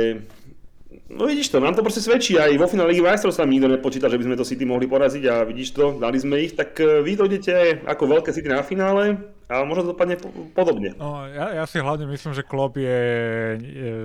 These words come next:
Speaker 2: taký opatrnejší v týchto veciach. Sú to dvaja Nemci na seba, tak vieš, to bude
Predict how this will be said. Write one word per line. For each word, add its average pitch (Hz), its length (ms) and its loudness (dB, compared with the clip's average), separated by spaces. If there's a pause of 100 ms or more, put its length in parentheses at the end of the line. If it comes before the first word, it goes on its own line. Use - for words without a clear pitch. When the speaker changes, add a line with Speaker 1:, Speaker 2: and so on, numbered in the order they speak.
(180)
Speaker 2:
taký 117 240 -8
opatrnejší 113 720 -6
v - 80 -20
týchto 120 320 -12
veciach. 131 440 -6 (680)
Sú - 160 -12
to 120 160 -10
dvaja 139 320 0
Nemci 151 400 -4
na 139 160 -2
seba, 139 320 -4
tak 120 240 -10
vieš, 156 320 -6
to 127 160 -12
bude 135 400 -10